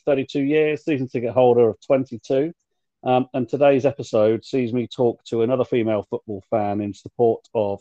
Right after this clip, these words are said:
Her Game Two. Um, this is the last of my Her Game Two episodes li-, that I have lined up, but I do hope that it won't be the last, um, and, or the final one, should I say. Uh, and if anybody who's listening to this knows of any female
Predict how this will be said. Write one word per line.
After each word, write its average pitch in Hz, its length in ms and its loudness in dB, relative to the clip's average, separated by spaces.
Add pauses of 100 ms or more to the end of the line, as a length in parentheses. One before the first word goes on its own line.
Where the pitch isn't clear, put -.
(120)
Her 117 140 2
Game 101 320 -2
Two. 120 380 0 (520)
Um, 110 440 2 (500)
this 131 220 -4
is 135 80 -2
the 139 100 0
last 135 400 2
of 110 80 -8
my 113 160 -4
Her 117 180 2
Game 110 200 -4
Two 110 180 0
episodes 107 540 -2
li-, 113 280 0
that 113 80 -4
I 104 120 -2
have 104 180 -2
lined 107 420 -2
up, 101 220 0 (500)
but 123 100 2
I 120 100 4
do 160 260 4
hope 110 320 0
that 117 80 0
it 110 80 -2
won't 107 240 -4
be 107 80 -8
the 98 120 -4
last, 101 460 -2 (140)
um, 107 480 -2 (140)
and, 110 520 -4 (120)
or 101 100 0
the 104 100 -8
final 117 400 2
one, 90 200 -4
should 92 140 -8
I 90 40 -2
say. 107 300 -6 (420)
Uh, 107 260 4
and 117 120 2
if 120 120 0
anybody 139 580 4
who's 107 220 -2
listening 117 300 -4
to 98 80 -10
this 101 160 -4
knows 110 240 0
of 104 80 -8
any 110 220 -4
female 120 420 -4